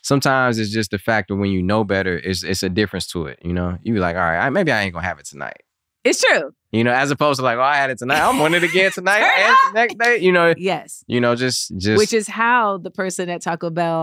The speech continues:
Speaker 2: on one hundred and fifty-first and Broadway knew my order.
Speaker 1: Oh, yeah.
Speaker 2: Like, I would walk in and he'd be like, "M T V!"
Speaker 1: Oh, yeah, no, no, it's a, it's a lot of restaurants that know my order, too, for sure.
Speaker 2: I appreciate that.
Speaker 1: Yeah.
Speaker 2: Thank you for seeing me there.
Speaker 1: Yeah.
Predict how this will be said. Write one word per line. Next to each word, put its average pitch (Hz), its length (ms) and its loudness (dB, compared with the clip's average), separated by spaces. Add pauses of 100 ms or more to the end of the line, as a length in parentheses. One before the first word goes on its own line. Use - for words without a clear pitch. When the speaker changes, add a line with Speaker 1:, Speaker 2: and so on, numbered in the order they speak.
Speaker 2:
on 160 260 -2
one 165 220 -4
hundred 165 640 -6
and 156 540 -6 (680)
fifty-first 165 880 -6
and 156 420 -8
Broadway 170 500 -4
knew 220 180 0
my 269 140 0
order. 202 400 -2 (280)
Speaker 1:
Oh, 113 100 0
yeah. 98 300 0 (300)
Speaker 2:
Like, 165 260 -2 (200)
I 185 120 2
would 208 120 0
walk 190 240 -2
in 190 120 -4
and 170 120 -4
he'd 175 160 -4
be 165 120 -2
like, 165 220 -4
"M 415 80 4
T 466 300 4
V!" 494 480 6
Speaker 1:
Oh, 427 80 4
yeah, 359 260 4
no, 123 240 6
no, 135 220 4
it's - 120 0
a, 156 120 2
it's 165 140 0
a 156 60 -2
lot 147 180 4
of 131 60 2
restaurants 110 380 0
that 98 100 0
know 98 140 0
my 98 140 2
order, 90 300 -2
too, - 360 -14
for 85 60 -16
sure. - 320 -10 (540)
Speaker 2:
I 160 60 -4
appreciate 156 460 -8
that. - 200 -12
Speaker 1:
Yeah. 104 200 0
Speaker 2:
Thank - 160 -8
you - 60 -16
for 165 60 -12
seeing 147 280 -8
me 147 100 -10
there. - 220 -12
Speaker 1:
Yeah. 87 300 0